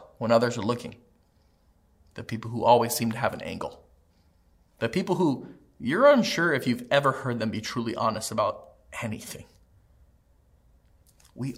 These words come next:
all have the potential for this, even a little bit. We all try and maintain our curated image.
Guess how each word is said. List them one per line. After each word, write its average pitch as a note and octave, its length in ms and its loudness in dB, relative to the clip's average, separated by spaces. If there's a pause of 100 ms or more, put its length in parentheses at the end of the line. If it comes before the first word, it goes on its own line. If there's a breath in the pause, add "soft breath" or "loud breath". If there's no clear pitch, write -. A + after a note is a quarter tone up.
all A2+ 520 2
have A2+ 140 -2
the A2 80 -4
potential - 400 -6
for C2 120 -14
this, - 340 -10 (540)
even D#3+ 220 -2
a C3+ 40 0
little C3+ 220 2
bit. - 240 -8 (640)
We F#3+ 160 4
all G#3 300 8
try C3+ 220 6
and A#2+ 80 4
maintain A#2+ 560 2
our G#2+ 160 0
curated A#2+ 600 -2
image. - 400 -6